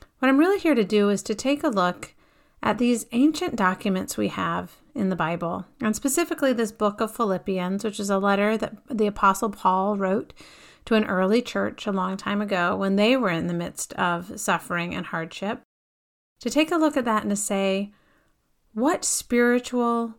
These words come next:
strength can we gain from going back to these scriptures? What can we do in order to develop a spiritual strength to get us through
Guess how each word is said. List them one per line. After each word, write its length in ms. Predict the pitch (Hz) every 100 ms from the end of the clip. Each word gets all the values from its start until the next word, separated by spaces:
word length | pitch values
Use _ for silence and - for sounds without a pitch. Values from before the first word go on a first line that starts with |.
| _ _
strength 800 | - - - 180 160 156 - - - - _ _ _ -
can 260 | 208 196
we 360 | 196 214 220 220
gain 600 | 202 180 170 170 170 190 _ _ _ _ _ _ _ _
from 260 | 220 208
going 400 | 196 220 240 262
back 440 | 247 202 185 - -
to 540 | - 214 208 208 208 202 _
these 220 | 214 202
scriptures? 760 | 202 - 170 - 170 160 - - _ _ _ _
What 220 | 226 277
can 200 | 294 294
we 320 | 240 226 226
do 560 | 220 - 196 214 277 302 _ -
in 140 | 214
order 200 | 214 208
to 120 | 190 185
develop 600 | 185 175 175 190 226 -
a 60 | -
spiritual 440 | - 214 202 208
strength 460 | 208 - 175 175 -
to 120 | 196
get 180 | 190 180
us 180 | 180 -
through 500 | - 185 185 202